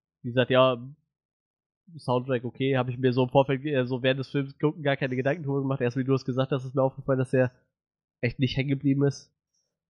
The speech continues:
Bis halt auf dieses Spider-Man-Theme, aber ich glaub, das liegt halt auch eher dran, weil man's kennt. Und wie gesagt, die Songs, die halt verwendet wurden, die sind halt im Kopf geblieben, aber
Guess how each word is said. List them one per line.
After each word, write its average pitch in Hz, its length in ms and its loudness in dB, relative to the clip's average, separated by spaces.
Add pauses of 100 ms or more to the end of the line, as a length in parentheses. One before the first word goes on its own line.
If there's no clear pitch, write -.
(100)
Bis 131 160 2
halt 131 120 8
auf 120 80 -2
dieses 123 240 -6
Spider-Man-Theme, 139 680 0
aber 120 140 2
ich 117 100 -4
glaub, 131 140 -6
das 120 120 -10
liegt 127 140 -4
halt 123 100 0
auch 120 100 0
eher 123 140 0
dran, 123 240 -4
weil 117 100 2
man's 117 220 -4
kennt. 147 260 -2
Und 135 300 -10
wie 127 220 -6
gesagt, 120 220 0
die 117 80 -4
Songs, 127 260 -2
die 120 100 2
halt 110 100 0
verwendet 113 360 -2
wurden, 120 180 0
die 123 100 -2
sind - 180 -12
halt 113 100 0
im 110 80 -4
Kopf - 180 -2
geblieben, 127 300 0
aber 107 320 2